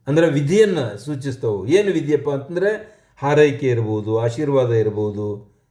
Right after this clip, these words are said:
ಆಜ್ಞೆ ಇರ್ಬೋದು, ಸಮ್ಮತಿ ಇರ್ಬೋದು,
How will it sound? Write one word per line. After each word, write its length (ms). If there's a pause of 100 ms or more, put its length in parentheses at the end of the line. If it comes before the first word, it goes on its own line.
(920)
ಆಜ್ಞೆ 380
ಇರ್ಬೋದು, 500
ಸಮ್ಮತಿ 520
ಇರ್ಬೋದು, 840